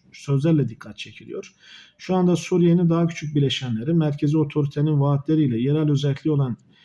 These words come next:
acil ihtiyaç arasında tehlikeli bir belirsizlik içinde yaşıyor. Sadece Süryanilerin değil, Suriye'nin de geleceği bu gerilimde yatıyor."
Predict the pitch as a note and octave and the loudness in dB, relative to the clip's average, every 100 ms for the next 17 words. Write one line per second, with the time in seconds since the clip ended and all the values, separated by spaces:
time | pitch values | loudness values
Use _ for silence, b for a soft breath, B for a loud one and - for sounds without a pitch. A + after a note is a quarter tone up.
0 | b - C#3 D3 E3+ D3+ - E3 E3 C3 | b -6 0 2 2 2 0 0 0 -4
1 | B2 G#3 - D#3+ D3 D#3 D#3+ D#3+ D3 D3+ | -4 -4 -2 0 0 0 0 2 2 2
2 | D3 C#3+ D#3 D3+ - B2 G2+ G2+ - F3 | 0 -2 -6 -6 -6 -6 -6 -10 -10 -8
3 | G#3+ E3+ D#3+ D3 - C#3+ C#3+ C#3+ C3+ B2 | -6 -2 -2 -2 -2 0 2 2 0 0
4 | C3 F3 G#3 B B B B - - F3 | 0 0 -2 B B B B -12 -2 2
5 | D#3+ C#3+ C#3 C3+ D#3 C#3 A3 G3+ D3+ C#3+ | 2 2 2 0 0 0 -2 0 2 2
6 | C#3 C#3 B2 G#2+ - G#3 - | 4 2 0 -4 -8 -8 -8